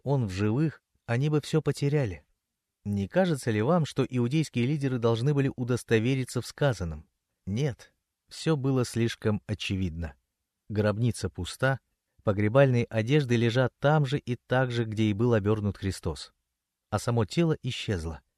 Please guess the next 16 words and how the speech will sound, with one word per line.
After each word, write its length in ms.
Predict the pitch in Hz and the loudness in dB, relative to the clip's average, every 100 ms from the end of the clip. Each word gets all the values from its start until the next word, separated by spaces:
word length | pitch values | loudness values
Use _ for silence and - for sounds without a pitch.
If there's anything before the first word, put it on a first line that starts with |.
| _ _ | _ _
как 180 | - 151 | -2 0
бы 100 | 143 | 2
пройдя 400 | 135 127 117 135 | 2 0 4 2
сквозь 420 | - - 135 143 | 2 0 0 0
погребальные 800 | - 131 113 104 98 117 110 113 | -2 0 2 0 2 0 0 -2
пелены. 520 | 107 147 117 80 76 - _ _ | -2 -2 -2 -6 -10 -14 _ _
Всё 280 | - - 147 | -16 0 0
осталось 640 | - 104 - 156 151 131 120 | 0 -4 0 0 2 0 -2
на 80 | |
своих 340 | 110 107 107 - | -2 0 -2 0
местах. 520 | 98 - 92 78 - _ _ _ _ _ 104 | -2 0 -4 -4 -10 _ _ _ _ _ -2
Никто 400 | 107 113 - 151 | 0 0 0 2
не 140 | 110 | 0
станет 380 | - 127 120 98 | 0 0 0 0
красть 340 | 117 107 - | 2 2 2
тело, 400 | - 170 120 78 | 0 2 2 0